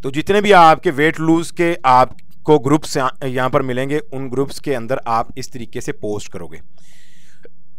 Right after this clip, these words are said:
डायरेक्ट लिंक आपने नहीं देना, आप उसके ऊपर थोड़ा बहुत, अ, डिस्क्रिप्शन, अ, लिखोगे और उसके बाद आप करोगे। कोई भी आता है इस जगह पर, इसके ऊपर क्लिक करता है, क्लिक करने के बाद वो जाएगा सीधा आपकी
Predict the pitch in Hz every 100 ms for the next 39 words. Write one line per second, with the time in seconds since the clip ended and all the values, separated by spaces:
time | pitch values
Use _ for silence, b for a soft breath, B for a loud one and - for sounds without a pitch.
0 | - - 135 160 147 156 165 170 165 151
1 | 170 170 160 156 160 131 131 139 131 143
2 | 139 135 135 131 135 139 160 - 135 131
3 | 131 131 127 117 127 - 127 - 147 143
4 | 139 131 123 123 139 131 135 135 113 117
5 | 113 - 127 107 110 117 104 98 101 -
6 | - - 113 101 113 - b b b b
7 | - 185 220 226 196 202 208 165 151 175
8 | 170 175 175 139 - 156 151 139 151 -
9 | 143 127 147 147 123 135 139 123 127 127
10 | 110 110 120 127 120 117 117 107 107 110
11 | 117 104 101 110 101 95 -